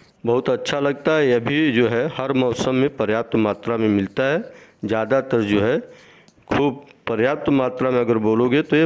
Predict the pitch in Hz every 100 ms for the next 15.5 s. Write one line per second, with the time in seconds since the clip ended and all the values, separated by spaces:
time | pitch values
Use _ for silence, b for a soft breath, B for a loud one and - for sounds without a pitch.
0 | 131 107 92 - 131 117 110 117 139 120
1 | 98 123 - B B B B 101 92 127
2 | 160 - _ 143 139 117 107 - 104 -
3 | - 104 - 135 190 B B B _ 104
4 | 127 - - - 110 104 110 139 107 -
5 | - 98 87 87 - B B B B -
6 | 107 107 110 131 139 127 123 143 139 160
7 | - B B - 113 110 131 135 107 -
8 | 139 139 165 240 b b b - 131 127
9 | 113 127 120 127 127 135 131 135 135 143
10 | 151 175 139 220 - - - - 127 143
11 | 131 113 110 101 98 87 87 80 - -
12 | _ - 107 107 107 127 151 143 131 131
13 | 113 113 - 117 107 101 107 143 - B
14 | B B 104 107 - 123 113 110 107 95
15 | 101 - 113 101 123